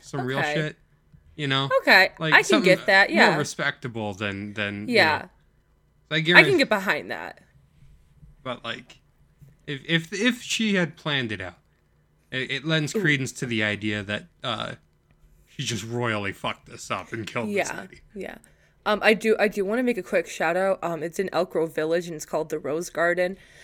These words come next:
Speaker 2: Um, and they have amazing, um, chicken, rice, and, uh, wild barley soup there.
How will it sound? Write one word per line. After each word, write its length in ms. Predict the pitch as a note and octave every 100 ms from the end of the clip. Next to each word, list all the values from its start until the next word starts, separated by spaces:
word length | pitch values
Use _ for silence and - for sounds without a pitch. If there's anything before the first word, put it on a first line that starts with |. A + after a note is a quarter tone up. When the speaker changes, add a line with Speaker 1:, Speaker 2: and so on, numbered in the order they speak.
| - - _ -
Speaker 2:
Um, 480 | F3 E3 D3+ D3 - -
and 140 | F3+
they 80 | F#3+
have 300 | G#3 B3+ A3+ -
amazing, 880 | F#3+ F#3 E3+ E3 F#3 F3 G3 G3 -
um, 340 | - E3+ D#3+ E3+ -
chicken, 640 | - - F#3 G3+ F#3 F#3+ -
rice, 320 | - F3 F3+ -
and, 160 | E3 -
uh, 200 | D#3+ D#3
wild 280 | D#3 D#3 D#3+
barley 440 | D#3 D#3 D#3+ E3+
soup 400 | - - - -
there. 360 | - - - -